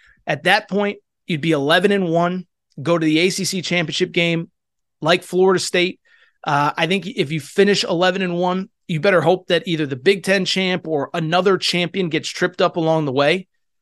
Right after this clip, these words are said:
And I don't even know if they're gonna survive. By the way, you want a team that could potentially cause chaos? It's Miami. They play at Florida State this week, host Louisville next week.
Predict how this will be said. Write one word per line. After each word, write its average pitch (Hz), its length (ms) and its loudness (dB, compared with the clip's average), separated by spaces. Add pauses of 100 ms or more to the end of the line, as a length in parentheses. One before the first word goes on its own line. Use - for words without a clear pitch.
(220)
And 185 100 0
I 185 80 4
don't 208 120 2
even 180 180 0
know 170 80 -2
if 160 80 -8
they're 165 120 0
gonna 160 120 -2
survive. 151 340 -2
By 202 120 2
the 190 80 0
way, 165 80 0
you 160 140 -6
want 214 180 0
a 170 160 -4
team 190 340 -4
that 165 140 -4
could 139 120 -6
potentially 156 380 -2
cause 160 260 2
chaos? 165 540 0 (540)
It's 165 160 -4
Miami. 139 340 -2
They 131 140 -4
play 151 380 -2 (100)
at 160 260 0
Florida 190 240 0
State 170 360 -4
this 160 180 -4
week, 156 320 -4 (100)
host - 420 0
Louisville 160 380 4
next 156 300 -2
week. 117 260 -10